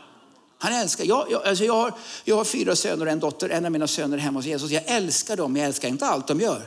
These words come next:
Det kan jag säga. <laughs> Men jag älskar dem, jag vill ge dem allt, va? Eller hur? Och kan jag ta deras smärta och ge frid så vill jag göra, så är vår himmelske far.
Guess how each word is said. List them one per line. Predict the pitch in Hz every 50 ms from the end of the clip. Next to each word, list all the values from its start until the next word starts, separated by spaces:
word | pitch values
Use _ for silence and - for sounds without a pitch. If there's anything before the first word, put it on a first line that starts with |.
| - -
Det | - - 247
kan | - 175 127
jag | - 101
säga. | 107 - - - - - - 165 139 - - - - -
<laughs> | - 156 - - - - - - - -
Men | - 123
jag | 131 131
älskar | 131 123 110 - - - 165 165
dem, | 196 185 143 117
jag | 123 123
vill | 139 160
ge | 143 143 151
dem | 139 139 147
allt, | 160 175 175 143 - - -
va? | - - - 95 -
Eller | 117 120 123
hur? | 143 151 143 113 - - - _ _ - -
Och | - - - - - 127
kan | - 147
jag | 143 170 208 202
ta | - - 170 170 170 160
deras | 170 160 139 147 151 -
smärta | - - 160 135 - - - 147 123 110 - - -
och | - - 117
ge | 113 113 127 131 135 127 131 -
frid | - - - - - 151 131 123
så | - -
vill | 120 131 123 127
jag | 127 131
göra, | 135 131
så | 127 - 220 226 226 226 226 -
är | 143 143 143 139 135
vår | 123 - 120 113 117 113 107 - - - -
himmelske | - - 120 101 98 98 95 - - - 101
far. | - - - - - -